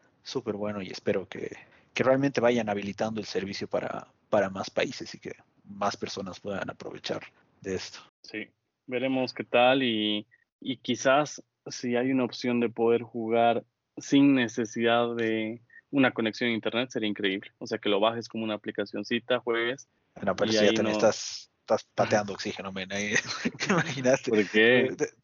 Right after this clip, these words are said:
Speaker 1: tu iPad se va a llenar, men.
Speaker 2: Ya, pero digamos tienes que irte al campo, donde no hay internet, y quieres llevar tu consola.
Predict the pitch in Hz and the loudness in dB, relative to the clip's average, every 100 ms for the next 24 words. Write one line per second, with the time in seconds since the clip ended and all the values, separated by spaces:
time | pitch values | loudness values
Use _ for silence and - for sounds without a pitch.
0 | - 131 139 - 127 127 131 117 120 170 | 0 4 6 4 0 2 0 0 -2 -2
1 | 123 113 - 160 _ - _ - 131 131 | -2 -4 -6 -8 _ -20 _ 2 4 4
2 | 127 127 120 127 143 147 - 123 113 - | 2 -2 0 0 -2 -4 -4 -6 -6 -2
3 | 123 113 110 101 117 110 104 98 - _ | -2 0 -2 0 0 0 -2 -10 -14 _
4 | _ 113 110 113 117 117 110 104 113 110 | _ -8 -4 -2 -2 -2 0 0 0 -2
5 | 104 - 110 - 117 113 104 110 104 117 | -4 -10 -12 -2 0 0 0 0 0 -4
6 | - 110 113 107 | -6 -6 -2 -2